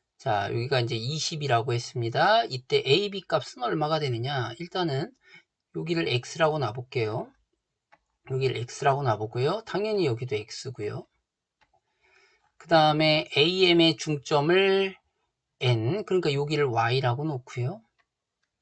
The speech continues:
여기도 Y가 되겠고요. 그 다음에 또 엔엠의 중점을 P라고 하니까 여기를 Z라고 놓고요. 여기도 Z라고 놔볼게요. 자, 그러면 이십이라는 것은 지금 어떻게 누구 누굴 더한 겁니까?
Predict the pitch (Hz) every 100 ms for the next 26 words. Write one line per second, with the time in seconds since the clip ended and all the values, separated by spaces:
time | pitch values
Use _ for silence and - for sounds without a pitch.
0 | _ - _ _ - 185 190 190 190 123
1 | 117 120 117 110 - - - 123 175 _
2 | _ _ _ _ _ _ - 170 156 151
3 | - 233 294 _ - - - - 123 160
4 | 175 175 185 202 202 175 - 147 - 160
5 | 165 165 226 233 202 151 135 160 180 151
6 | - 127 - 147 151 139 107 - 107 143
7 | - _ _ _ _ _ _ _ _ _
8 | - 170 202 202 - 214 - 165 156 190
9 | 127 120 - 117 - - _ _ _ _
10 | _ _ _ - - - - 196 151 104
11 | - - _ _ _ _ _ _ 160 185
12 | 220 - 247 226 226 220 208 175 - 240
13 | - 214 139 127 - 165 135 156 190 139
14 | 143 139 120 113 113 117 - -